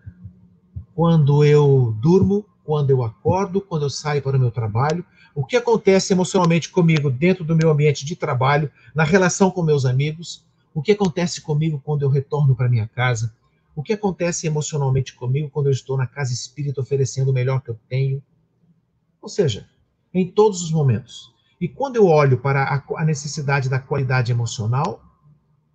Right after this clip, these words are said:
eu descubro que eu preciso aprender a lidar melhor com o tempo. Já perceberam que estamos caminhando para o fim desta sexta-feira?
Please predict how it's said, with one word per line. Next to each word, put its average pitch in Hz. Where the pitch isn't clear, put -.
eu 175
descubro 175
que -
eu 165
preciso 165
aprender 160
a 175
lidar 147
melhor 143
com 170
o 190
tempo. 135
Já 151
perceberam 190
que 123
estamos 160
caminhando 160
para 147
o 135
fim 185
desta 160
sexta-feira? 135